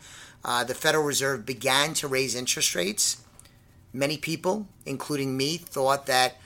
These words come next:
we were in for a new trend of rising interest rates.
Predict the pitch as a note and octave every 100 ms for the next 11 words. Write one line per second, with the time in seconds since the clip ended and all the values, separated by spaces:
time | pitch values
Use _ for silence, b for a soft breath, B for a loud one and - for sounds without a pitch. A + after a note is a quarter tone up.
0 | B B B2 C#3 C3 C3 - D3+ C#3 -
1 | B2+ B2+ C#3+ D#3+ - - C3 C3 D#3 D#3
2 | A2+ A#2 A#2+ A#2+ B2 A#2+ B2 - - D3+
3 | E3 G3+ - -